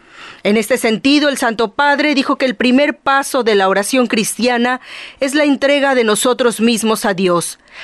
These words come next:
a su providencia. Es decir,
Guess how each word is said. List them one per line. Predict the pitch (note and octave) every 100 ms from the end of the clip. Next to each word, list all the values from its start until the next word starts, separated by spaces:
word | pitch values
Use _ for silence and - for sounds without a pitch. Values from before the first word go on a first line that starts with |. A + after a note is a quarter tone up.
| -
a | G#3
su | G3+ G#3+
providencia. | G#3 G#3 G3+ F#3 F3 - F3+ D#3 - _ - - -
Es | G#3 F#3
decir, | G#3+ - C#4 G3